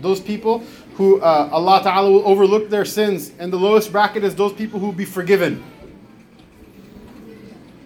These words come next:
There are people from the lower bracket, we don't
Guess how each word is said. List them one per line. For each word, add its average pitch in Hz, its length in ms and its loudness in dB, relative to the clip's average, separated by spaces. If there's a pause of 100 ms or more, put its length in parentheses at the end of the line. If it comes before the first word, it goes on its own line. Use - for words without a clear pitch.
(800)
There 190 160 4
are 214 60 4
people 226 260 -2
from 226 160 -2
the 208 100 2
lower 208 280 4
bracket, 190 400 -2
we 185 100 -6
don't 202 260 -4